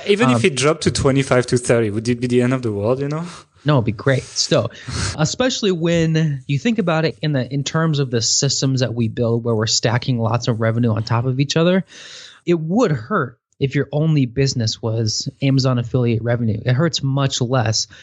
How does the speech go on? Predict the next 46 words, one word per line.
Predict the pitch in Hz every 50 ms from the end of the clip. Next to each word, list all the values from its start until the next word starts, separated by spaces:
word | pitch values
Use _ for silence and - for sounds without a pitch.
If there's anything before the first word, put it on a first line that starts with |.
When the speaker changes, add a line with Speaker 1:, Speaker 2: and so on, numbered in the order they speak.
| - _ -
Speaker 2:
if | - -
Amazon | 127 131 139 139 131 135 135 127
affiliate | 123 123 135 131 127 123 117
revenue | 117 120 120 113 120 117 117 117 113 110
is, | 107 107 104 104 107 107 - - - -
you | 123 117
know, | 113 104 104 107 107 _ _ _ _ -
twenty | - - - 151 139 135 123
or | 120 127
thirty | 120 - 139 131 123 113
or | 113 110
forty | - - 123 117 117 117
percent | 120 123 - - 127 120
of | 113 107
your | 110 107
Speaker 1:
Yeah. | 101 104 - 117
Speaker 2:
site's | 117 - - 117 110 107 - -
total | - - 131 120 113 104 110 113
earnings, | 117 117 107 104 107 107 107 -
you | 120 110
know. | 110 107 113 - - - - - - - - _ _ _ -
That's | 190 220 220 -
why | 160 151 143 131 131 131 135 143 160 190 220 220 180 - - - _ _ -
we | - 131 135
try | - - 151 143
to | 135
build | 127 147 147 143 135
sites | 135 139 135 131 - -
the | 131
way | 131 127
we | 127 120
do. | 113 120 120 135 160
So | 143 - 151 135 120
if | 117 117
one | 117 127 135 143
of | 143 135 123
those | 131 127 131 127 120 120 113 113 - - - - _ _ _ _ -
revenue | 131 151 180 175 185 175 165
streams | - - - 160 165 151 139
or | 131
traffic | 131 - 143 139 139 - 143 -
streams | - - - 139 131 131 131 123 -
does | - 110 107 113 117 120 123 -
take | - - 127 123 -
a | 107
hit, | 87 - 117 117 131 160 -